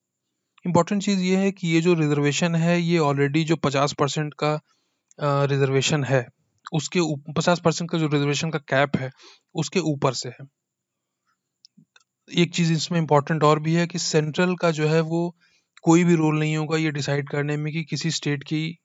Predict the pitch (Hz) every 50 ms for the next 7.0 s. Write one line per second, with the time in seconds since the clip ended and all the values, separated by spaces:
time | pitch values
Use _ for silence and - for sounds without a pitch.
0 | _ _ _ 143 147 143 139 143 139 139 143 139 - 156 143 143 143 139 139 135
1 | 135 135 - 180 - - - 139 131 127 123 123 123 131 139 - - - - _
2 | _ _ _ - 170 165 156 - - 170 165 156 160 165 156 156 160 160 170 175
3 | 180 - - 151 151 151 151 151 151 160 165 156 - - 151 151 165 160 - 151
4 | 147 151 143 - 139 - - 147 143 139 151 156 160 - 156 147 147 151 147 -
5 | - - - 147 139 139 135 143 139 143 139 139 165 156 151 147 - 143 131 127
6 | - 156 156 139 156 156 156 151 151 139 - 147 139 143 - 156 156 170 190